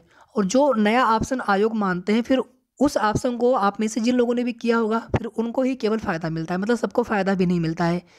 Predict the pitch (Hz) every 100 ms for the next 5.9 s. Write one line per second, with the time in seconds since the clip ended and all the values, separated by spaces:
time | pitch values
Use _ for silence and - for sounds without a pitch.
0 | - - - - 214 214 220 302 294 285
1 | 285 277 277 269 233 247 254 247 226 220
2 | 220 233 240 247 196 180 190 214 254 226
3 | 226 262 262 247 240 247 269 247 233 233
4 | 185 170 196 185 165 160 175 - 214 226
5 | 214 208 220 190 165 156 147 170 170